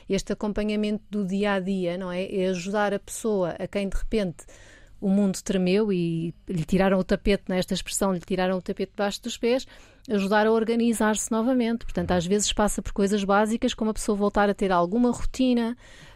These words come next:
hum, quando são assim lutos mais, mais difíceis em que a pessoa tem baixa, deixa de trabalhar, temos que tentar que a pessoa tenha al-, alguns propósitos diários, em que tenha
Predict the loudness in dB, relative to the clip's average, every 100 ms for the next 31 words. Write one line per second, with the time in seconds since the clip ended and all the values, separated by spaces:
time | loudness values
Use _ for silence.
0 | -4 -2 0 -2 -4 -8 -4 -4 -2 -2
1 | 0 -2 -2 -2 -2 -2 -4 -2 0 0
2 | -2 -4 -2 -2 0 -2 -2 -2 0 -2
3 | -2 -2 -4 -6 -4 -2 -2 -6 -12 -6
4 | -2 2 2 2 0 -2 -2 -2 -4 -4
5 | -2 2 2 0 0 -4 -6 -6 -4 -2
6 | -4 -4 -8 -4 -2 -2 0 0 0 -6
7 | -10 -20 -20 -20 -20 -20 -12 0 2 2
8 | 0 0 2 0 0 -2 2 4 2 0
9 | -2 0 2 2 2 0 -2 -4 -4 -4
10 | -4